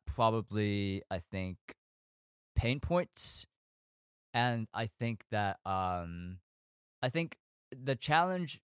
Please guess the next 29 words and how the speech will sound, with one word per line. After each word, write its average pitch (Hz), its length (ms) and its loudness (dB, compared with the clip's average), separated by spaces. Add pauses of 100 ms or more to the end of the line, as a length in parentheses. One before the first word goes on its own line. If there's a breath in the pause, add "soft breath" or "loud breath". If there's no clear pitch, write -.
(600)
I 143 60 4
think 180 180 2
that 147 260 2
the 143 80 6
number 165 260 4
one 156 180 4
reason 123 300 2
why 104 360 4
my 92 140 0
team 98 280 -2
and 90 100 0
I 87 100 0
turn 95 260 -4
down 85 240 -2
deals 87 380 -4
is 95 100 -8
because 85 720 -4 (1300)
they're, 117 420 4
they're 123 180 6
work-, 135 220 2 (200)
like, 113 180 2
founders 131 340 4
are 120 60 2
working 117 380 -2
on 104 140 -2
a 92 80 -4 (140)
three 113 160 2
out 110 100 2
of 92 100 -6